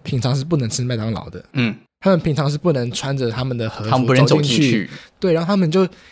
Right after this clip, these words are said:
Speaker 1: 洋溢了一种那种青春少女对于一件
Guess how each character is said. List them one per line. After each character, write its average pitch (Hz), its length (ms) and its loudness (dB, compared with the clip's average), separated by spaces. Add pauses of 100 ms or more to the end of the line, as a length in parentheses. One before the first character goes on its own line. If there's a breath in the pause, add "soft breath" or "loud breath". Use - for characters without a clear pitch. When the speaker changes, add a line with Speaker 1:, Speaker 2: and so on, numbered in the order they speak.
(160 loud breath)
Speaker 1:
洋 143 280 2
溢 208 60 6
了 160 120 4
一 185 120 4
种 110 260 0
那 165 140 2
种 120 240 -4 (400)
青 180 280 2
春 185 240 2
少 180 300 2
女 120 160 -4
对 156 220 2
于 135 80 0
一 127 40 -4
件 165 240 0